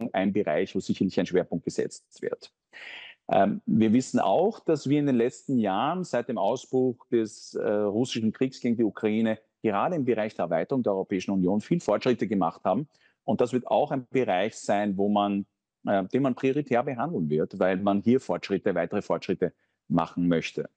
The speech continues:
Auch geht's darum, die Europäische Union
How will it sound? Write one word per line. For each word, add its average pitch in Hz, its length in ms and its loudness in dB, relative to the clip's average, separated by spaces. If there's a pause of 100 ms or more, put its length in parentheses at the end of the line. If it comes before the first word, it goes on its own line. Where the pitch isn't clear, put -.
(400)
Auch 113 240 2
geht's 127 240 0
darum, 123 400 2
die 123 80 4
Europäische 117 420 0
Union 117 540 0